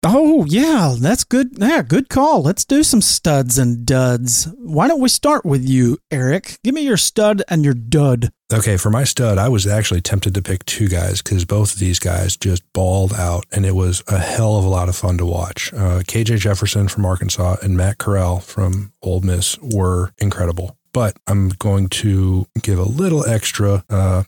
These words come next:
Speaker 2: little extra shine to young Mister Jefferson. He was, uh, twenty-five of thirty-five for three hundred and twenty-six yards and three touchdowns. He did have the one interception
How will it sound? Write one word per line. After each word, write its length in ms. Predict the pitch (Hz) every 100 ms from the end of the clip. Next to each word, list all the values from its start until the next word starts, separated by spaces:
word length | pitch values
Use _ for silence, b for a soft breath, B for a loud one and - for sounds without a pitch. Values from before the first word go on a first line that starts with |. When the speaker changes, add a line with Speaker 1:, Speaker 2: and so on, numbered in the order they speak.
| _
Speaker 2:
little 220 | 139 139 117
extra 240 | - 104
shine 440 | - 104 98 98 98
to 360 | 98 95 92
young 240 | 101 101 98
Mister 280 | 95 - 92
Jefferson. 680 | - 87 98 - - 101 -
He 220 | - 104
was, 260 | 101 95 98
uh, 200 | 92 90
twenty-five 680 | - 135 139 - 107 110 113
of 80 | 107
thirty-five 840 | - 95 90 - 95 - 110 - -
for 160 | - 110
three 240 | - 147
hundred 300 | 131 117 101
and 100 | 95
twenty-six 560 | - 95 92 107 - 95
yards 320 | 92 92 92
and 160 | 95
three 180 | - 107
touchdowns. 600 | - 107 - - 87 90 -
He 60 | 101
did 160 | 135
have 140 | 139 110
the 100 | 110
one 180 | 107 107
interception 680 | 98 90 90 - 92 107